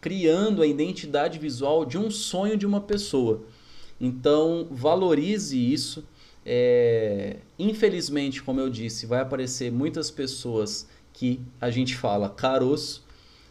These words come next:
é, que as pessoas só querem que os, você faça o seu trabalho achando que é um trabalho fácil, só que não é. Porém, a pessoa tem que valorizar o valor que você cobra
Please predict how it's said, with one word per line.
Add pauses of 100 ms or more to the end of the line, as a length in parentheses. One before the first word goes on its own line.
(140)
é, (120)
que
as
pessoas
só
querem
que
os,
você
faça
o
seu
trabalho
achando
que
é
um
trabalho
fácil, (400)
só
que
não
é. (420)
Porém,
a
pessoa
tem
que
valorizar
o
valor
que
você
cobra